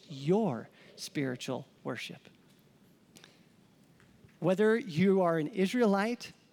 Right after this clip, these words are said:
or whether you are today a follower of Jesus Christ, when we encounter our God for who he is and what he's done, no matter if circumstances, people, and places may change, because our God remains the same, our lives are to be about him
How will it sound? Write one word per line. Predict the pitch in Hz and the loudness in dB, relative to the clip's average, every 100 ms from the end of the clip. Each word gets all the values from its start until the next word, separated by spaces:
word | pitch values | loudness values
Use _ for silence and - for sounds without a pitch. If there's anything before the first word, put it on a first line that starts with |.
| - - _ | -20 -20 _
or | - 151 | -2 0
whether | 160 180 202 | 0 2 0
you | 185 185 175 | 0 0 2
are | 170 | 0
today | 170 - 165 156 | -2 -4 -2 0
a | |
follower | 143 - 147 156 | -2 -2 -2 0
of | 147 | -4
Jesus | 143 151 139 139 | -4 -6 -4 -10
Christ, | - 147 131 120 - - _ - _ _ | -8 -6 -6 -8 -14 -20 _ -20 _ _
when | 147 151 | -4 0
we | 180 | 2
encounter | 180 151 170 180 202 | 0 -2 -4 -2 0
our | 190 180 | 0 0
God | 170 160 160 | 0 -2 -4
for | - | -8
who | 147 190 | -8 -4
he | 185 | 0
is | 175 156 | 0 0
and | 147 | -4
what | 143 | -4
he's | 143 131 | -6 -8
done, | - 143 131 - _ _ - - _ _ - - | -8 -8 -8 -12 _ _ -20 -20 _ _ -18 -6
no | 156 | -2
matter | 175 196 247 | 0 0 -2
if | 226 | -4
circumstances, | - - 233 226 247 - 220 214 220 | -6 -4 -4 -2 -6 -4 -4 -4 -6
people, | 190 - 214 190 | -6 -6 -4 -4
and | 156 | -4
places | 196 208 - | -4 -4 -6
may | 165 156 | -4 -4
change, | - 170 151 | -4 -4 -4
because | 170 - 180 | -6 -4 -2
our | 165 | -2
God | 147 165 190 196 | -4 -4 -2 -2
remains | 180 175 170 | -4 -2 -2
the | 143 | -4
same, | 135 - 185 220 - - - - - - | -6 -4 -4 -6 -10 -20 -20 -20 -20 -6
our | 151 196 | -2 0
lives | 190 170 170 151 135 | 2 0 0 -2 -4
are | 147 | -6
to | - | -6
be | 151 151 | -4 -2
about | 139 147 143 143 | -2 -4 -4 -6
him | - - 127 | -12 -10 -8